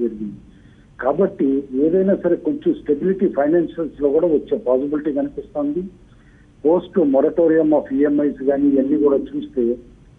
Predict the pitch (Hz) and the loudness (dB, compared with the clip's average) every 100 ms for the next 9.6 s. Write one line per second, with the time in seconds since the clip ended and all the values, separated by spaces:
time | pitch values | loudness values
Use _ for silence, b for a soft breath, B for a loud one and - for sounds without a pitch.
0 | - 117 147 165 190 175 160 151 160 - | -12 -4 -4 0 0 2 0 0 -2 -2
1 | - - - 131 143 151 170 175 147 143 | -14 -16 -10 -2 0 2 0 0 0 -2
2 | 135 143 131 127 123 120 127 131 170 165 | -2 2 4 4 4 4 2 0 2 2
3 | 143 151 123 135 143 135 135 139 156 - | 0 -4 2 2 2 2 2 0 -4 -10
4 | - - _ - 127 147 156 156 127 120 | -20 -20 _ -2 2 2 2 0 0 0
5 | 139 139 135 135 143 127 123 143 165 156 | 0 2 0 4 2 2 -2 0 2 4
6 | 143 135 135 131 139 131 143 - - 139 | 2 2 2 2 2 2 0 -2 0 4
7 | 143 139 151 131 123 113 123 123 165 196 | 2 0 -2 -2 -2 -2 -2 -2 -4 -8
8 | B B B _ 135 147 175 175 147 139 | B B B _ 0 2 0 0 0 0
9 | 151 - 127 151 185 | -4 -2 2 4 4